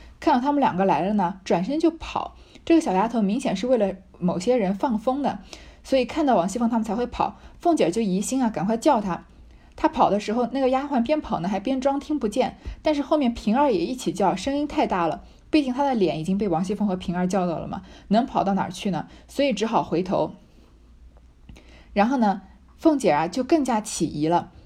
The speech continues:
因为她越叫越跑嘛，肯定是有事情。然后就和平儿进了穿堂啊，把隔扇都关，都关了。隔扇就是有点像落地窗那种大扇，大窗户。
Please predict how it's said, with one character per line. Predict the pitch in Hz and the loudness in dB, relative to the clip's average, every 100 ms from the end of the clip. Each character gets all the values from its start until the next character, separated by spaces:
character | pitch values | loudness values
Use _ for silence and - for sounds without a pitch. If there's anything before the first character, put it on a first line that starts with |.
| - - | -20 -2
因 | 302 | 2
为 | 285 | 2
她 | 294 | 4
越 | 320 311 | 4 4
叫 | 285 | 4
越 | 302 | 2
跑 | 302 - - | 0 -2 -2
嘛， | 160 175 | 0 -2
肯 | 180 196 | 0 0
定 | 269 | 0
是 | 294 | 0
有 | 185 | 0
事 | 180 196 | 0 -6
情。 | 185 156 - - - - | -6 -8 -10 -18 -20 -2
然 | 202 | 0
后 | 233 | 2
就 | 269 233 - - - | 4 2 0 -12 -4
和 | 254 | -4
平 | 254 196 | -2 -2
儿 | 226 | 0
进 | 233 262 | 0 -2
了 | 185 | -2
穿 | - 302 | -2 -2
堂 | 311 156 | -2 -6
啊， | 160 | -6
把 | 160 165 | -6 -6
隔 | 165 170 | 0 0
扇 | 214 311 214 | 2 0 2
都 | 180 | 0
关， | 180 175 165 - | -2 -6 -6 -8
都 | - 190 | -4 -2
关 | 185 190 | 0 0
了。 | 185 170 | 0 -4
隔 | 180 - | -4 -2
扇 | 233 | -2
就 | 214 | -2
是 | 202 | -2
有 | 180 | -2
点 | 180 | -2
像 | 202 208 | -4 -2
落 | 208 | -2
地 | 185 | -4
窗 | 175 208 196 | -6 -4 -4
那 | 160 | -4
种 | 165 | -4
大 | 175 | -4
扇， | 180 - - | -4 -12 -8
大 | 185 143 | -6 -6
窗 | - 208 | -4 -4
户。 | 233 180 | -2 -6